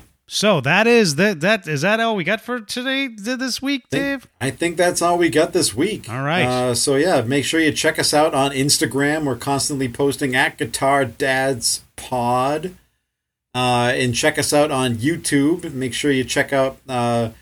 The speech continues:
Speaker 2: my latest post, which wa-, my, uh, which was my, uh, Squier Classic Vibe Stratocaster. Don't
Speaker 1: Yes.
Speaker 2: mind the playing.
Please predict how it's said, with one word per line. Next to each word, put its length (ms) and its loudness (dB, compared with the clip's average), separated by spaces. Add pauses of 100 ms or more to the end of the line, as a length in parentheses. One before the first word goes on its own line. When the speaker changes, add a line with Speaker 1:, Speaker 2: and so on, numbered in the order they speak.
(320)
Speaker 2:
my 80 -2
latest 600 2
post, 600 -2
which 300 -2
wa-, 360 0
my, 220 -4
uh, 360 -4
which 220 -8
was 320 -4
my, 360 -4
uh, 280 -4
Squier 540 -2
Classic 400 -2
Vibe 460 -2 (160)
Stratocaster. 960 -2 (720)
Don't 160 2
Speaker 1:
Yes. 60 2
Speaker 2:
mind 180 4
the 60 0
playing. 460 -2